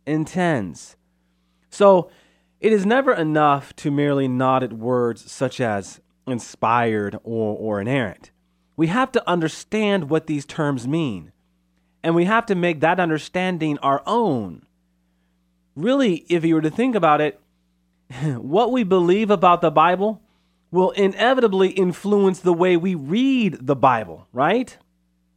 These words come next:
And of course, the way we read the Bible, in turn, will determine what we get out of its sacred pages. These principles hold true no matter what, uh, you read,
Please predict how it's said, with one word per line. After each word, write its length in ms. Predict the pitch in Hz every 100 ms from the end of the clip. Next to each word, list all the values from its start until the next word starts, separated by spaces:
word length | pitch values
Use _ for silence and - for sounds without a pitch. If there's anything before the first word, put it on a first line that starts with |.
| _ _ _ _
And 100 | 143
of 180 | 139 -
course, 300 | 175 180 165
the 100 | 160
way 220 | 151 160
we 160 | 147 139
read 320 | 170 240 180
the 80 | 147
Bible, 560 | 147 147 147 147 139 _ _ _
in 200 | 165 156
turn, 440 | 147 156 147 147 - _ _ _ _ _ -
will 220 | 151 160
determine 560 | 156 147 180 170 160
what 160 | 147 131
we 120 | 131
get 260 | 104 143 135
out 200 | 135 127
of 80 | 120
its 140 | 113
sacred 400 | - 135 113 110
pages. 720 | 160 143 113 92 - - - _ _ _ _ _ _ _ _ _ _
These 280 | 131 247 254
principles 600 | - 165 170 190 208 - _ _ _ -
hold 300 | 208 240 -
true 280 | 196 233
no 140 | 202 202
matter 260 | 196 202
what, 460 | 190 165 233 285 - _ _ -
uh, 180 | 139 123
you 180 | 135 123
read, 360 | 117 92 80